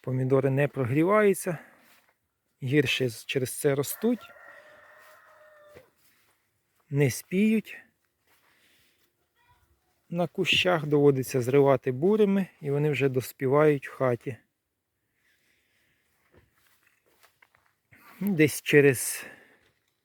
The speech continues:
місяць, трошки, може, пізніше, місяць і тиждень, будеться їх обривати всі зеленими.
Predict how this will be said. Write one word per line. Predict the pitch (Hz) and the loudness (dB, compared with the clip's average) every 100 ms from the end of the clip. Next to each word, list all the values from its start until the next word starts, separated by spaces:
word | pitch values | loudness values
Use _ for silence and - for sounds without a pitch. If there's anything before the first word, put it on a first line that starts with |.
| _ _ _ _ | _ _ _ _
місяць, | 147 185 - 175 - - - _ _ _ _ _ _ _ _ _ _ _ _ _ _ _ _ | -2 0 0 -2 -2 -10 -18 _ _ _ _ _ _ _ _ _ _ _ _ _ _ _ _
трошки, | 135 123 - 135 | -4 -4 -2 0
може, | 135 120 | 0 -2
пізніше, | 123 135 143 175 - 131 113 | -4 -4 -2 -2 0 -2 -2
місяць | 139 143 - 123 131 | -2 -2 -2 -4 -6
і | |
тиждень, | - 190 160 165 131 | 0 2 2 0 2
будеться | 135 131 - | 0 0 0
їх | 123 - | -2 -2
обривати | 120 127 127 123 117 | -2 2 2 2 -2
всі | - 127 | -8 -6
зеленими. | 117 123 156 196 196 190 | -2 0 2 2 2 -2